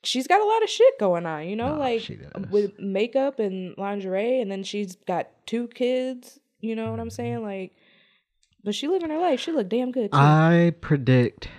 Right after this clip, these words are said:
Speaker 2: in three years that we gonna get one last album.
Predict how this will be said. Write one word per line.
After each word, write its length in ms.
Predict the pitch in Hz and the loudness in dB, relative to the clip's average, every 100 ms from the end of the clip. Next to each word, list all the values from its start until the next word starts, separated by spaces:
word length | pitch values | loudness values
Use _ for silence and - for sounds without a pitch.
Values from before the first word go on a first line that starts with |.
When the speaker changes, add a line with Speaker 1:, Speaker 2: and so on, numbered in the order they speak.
| - _ _ _ _ _ _ _ _ _ _ _ _ _ _ - | -20 _ _ _ _ _ _ _ _ _ _ _ _ _ _ 0
Speaker 2:
in 280 | 117 107 95 _ | 0 0 -6 _
three 600 | 117 110 123 131 131 127 - _ _ _ | -2 2 2 2 0 -2 -6 _ _ _
years 720 | 117 107 82 65 85 - - _ _ _ _ _ _ _ _ _ _ _ _ | -4 -4 -4 -10 -16 -20 -20 _ _ _ _ _ _ _ _ _ _ _ _
that 120 | 110 | -2
we 100 | 107 | 0
gonna 220 | 110 110 104 | 0 0 0
get 220 | 98 50 | -2 -4
one 320 | 98 104 104 | -2 0 0
last 280 | 101 98 - | -2 -4 -6
album. 380 | 85 76 165 | -10 -12 -14